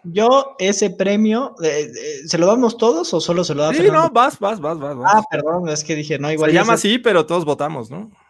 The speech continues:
Speaker 1: Ah, perfecto. Eh, eh, ese premio se lo doy a Noah Fant. La verdad,
Speaker 2: Noah
Speaker 1: me
Speaker 2: Fant.
Speaker 1: gustó, me gustó su primer juego.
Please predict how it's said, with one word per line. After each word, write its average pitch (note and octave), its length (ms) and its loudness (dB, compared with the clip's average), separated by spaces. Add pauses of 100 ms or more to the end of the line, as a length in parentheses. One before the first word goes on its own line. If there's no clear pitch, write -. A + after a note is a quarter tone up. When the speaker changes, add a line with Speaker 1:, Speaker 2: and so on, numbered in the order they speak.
(120)
Speaker 1:
Ah, F3 140 -4
perfecto. D3+ 600 -4
Eh, D3 240 -4
eh, D3+ 220 2
ese F3+ 220 0
premio G#3+ 480 4
se E3+ 140 0
lo C#3 140 0
doy F3+ 500 4 (540)
a F3 380 4
Noah D#3 220 0
Fant. C3 260 -2 (500)
La C3+ 120 -2
verdad, D3+ 220 4
Speaker 2:
Noah E3 120 -8
Speaker 1:
me D3+ 80 -4
Speaker 2:
Fant. C3 120 -6
Speaker 1:
gustó, F#3 440 0
me D3 100 -6
gustó C#3 340 -6
su E3 160 -8
primer C#3+ 260 -6
juego. E3+ 500 0